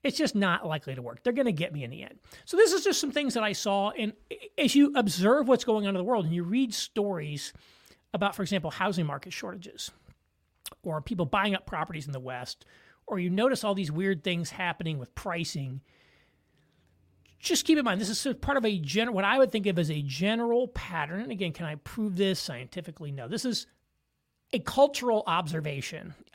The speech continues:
I've always said I'm a cultural critic and commentator. I'm sort of making cultural observations, and certainly I would love to see some more hard quantitative research on this. I'm sure there is some, uh, but I think we've seen this growing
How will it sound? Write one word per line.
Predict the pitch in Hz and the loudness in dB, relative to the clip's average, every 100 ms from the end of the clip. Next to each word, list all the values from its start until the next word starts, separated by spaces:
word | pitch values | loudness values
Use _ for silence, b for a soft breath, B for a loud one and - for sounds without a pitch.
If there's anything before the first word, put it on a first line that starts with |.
| - | -2
I've | 196 | 2
always | 233 - | 2 2
said | 208 | 0
I'm | 170 | 0
a | 156 | -4
cultural | - 208 202 214 180 | -4 -2 -2 -2 -4
critic | - 180 160 | -2 -4 -2
and | 165 | -8
commentator. | - 165 175 165 165 165 165 b b b b _ _ | -6 -8 -8 -8 -8 -6 -8 b b b b _ _
I'm | 202 | -2
sort | 170 247 | 0 2
of | |
making | 220 196 185 | 2 0 -2
cultural | 202 185 - 156 | 0 0 0 -4
observations, | 143 139 147 135 139 151 139 - | -4 -6 -8 -8 -8 -8 -8 -8
and | 208 180 | -8 -2
certainly | 254 254 196 - | -2 0 -2 0
I | 175 | -2
would | 160 147 - - | -2 -6 -10 -4
love | 165 180 | -2 -2
to | 160 | -4
see | - 156 | -4 -4
some | - | -2
more | 147 143 | -4 -6
hard | - 180 151 | -4 -4 -4
quantitative | - 135 135 151 127 | -6 -12 -10 -10 -10
research | 123 - 143 139 | -12 -12 -12 -10
on | |
this. | 127 127 | -10 -10
I'm | 151 | -12
sure | 123 147 | -12 -10
there | 170 | -4
is | 285 - | -2 0
some, | 233 240 B B B B B B _ _ _ - | 0 -2 B B B B B B _ _ _ -14
uh, | 202 165 - 214 | -10 -10 -12 -4
but | 196 185 - _ _ _ _ _ _ _ | -2 -2 -4 _ _ _ _ _ _ _
I | - 233 | 0 2
think | 240 | 2
we've | 214 | 0
seen | - 214 | 0 -2
this | 175 | -2
growing | 147 160 175 208 220 240 254 262 254 254 247 | -4 -4 0 2 4 4 4 0 0 -2 -4